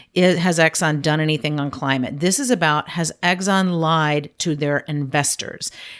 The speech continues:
And the issue is what is called a proxy cost, which is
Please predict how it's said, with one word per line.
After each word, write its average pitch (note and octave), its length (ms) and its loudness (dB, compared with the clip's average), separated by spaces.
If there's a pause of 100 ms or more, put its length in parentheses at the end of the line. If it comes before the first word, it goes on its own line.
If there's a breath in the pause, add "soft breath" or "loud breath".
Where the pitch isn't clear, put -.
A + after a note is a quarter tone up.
(160 loud breath)
And G#3 160 6
the A3+ 160 4
issue A3 480 2
is D#3+ 460 2 (380 loud breath)
what F3+ 180 4
is F3 160 4
called D#3+ 540 0
a D#3+ 80 0
proxy - 600 -2
cost, - 600 -6 (180 loud breath)
which F3+ 240 2
is E3+ 320 6